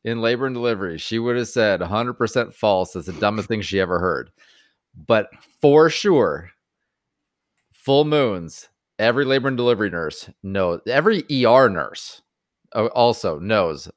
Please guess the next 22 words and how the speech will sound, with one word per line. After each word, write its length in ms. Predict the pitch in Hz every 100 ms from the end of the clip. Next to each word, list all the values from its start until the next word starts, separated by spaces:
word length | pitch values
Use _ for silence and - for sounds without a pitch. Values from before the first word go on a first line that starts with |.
| _
when 180 | 87 101
a 60 | 92
full 240 | 113 123
moon's 280 | 131 135 -
coming, 440 | 131 101 82 73 - -
'cause 220 | 113 85
you 100 | 113
gonna 160 | 110 104
get 160 | 92
crazies. 540 | 101 90 73 57 - - _ _ _ _
Stuff 400 | - - 120 -
gonna 140 | 113
fall 200 | - 107
apart. 300 | 95 92 64 _ _ _ _ _ _ _
All 80 | 98
right? 320 | 107 110 120 - _ _ _ _ _ _ _ _ _ _ _ _ 110
I, 140 | 117
th-, 100 | 104
I, 200 | 98 101
there 240 | 95 113 110
isn't 280 | 127 113 - -
medical 680 | 101 104 113 135 131 113